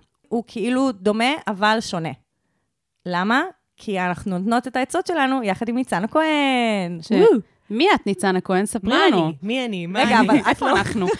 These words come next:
Speaker 2: לא, האמת שהיו לנו כבר פרקים עם ניצן, אני סתם,
Speaker 3: נכון.
Speaker 2: כאילו, למי שנחת עכשיו על שיט של אחרים, וזה הפרק הראשון,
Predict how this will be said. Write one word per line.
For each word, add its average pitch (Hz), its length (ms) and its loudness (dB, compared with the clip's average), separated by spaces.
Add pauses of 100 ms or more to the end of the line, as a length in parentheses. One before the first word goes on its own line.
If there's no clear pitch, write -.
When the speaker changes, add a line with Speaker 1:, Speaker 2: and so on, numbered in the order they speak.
(260)
Speaker 2:
לא, 247 80 2
האמת 226 260 2
שהיו 277 240 2
לנו 294 140 0
כבר 220 180 0
פרקים 196 360 -2
עם 185 100 0
ניצן, 180 340 0
אני 165 140 -2
סתם, - 160 -4
Speaker 3:
נכון. 190 140 0
Speaker 2:
כאילו, 202 360 0
למי 185 200 0
שנחת 233 420 -2
עכשיו 214 440 0
על 180 80 -4
שיט 208 180 -10
של 220 140 -2
אחרים, 202 320 -4
וזה 185 120 0
הפרק 202 240 -4
הראשון, 359 380 4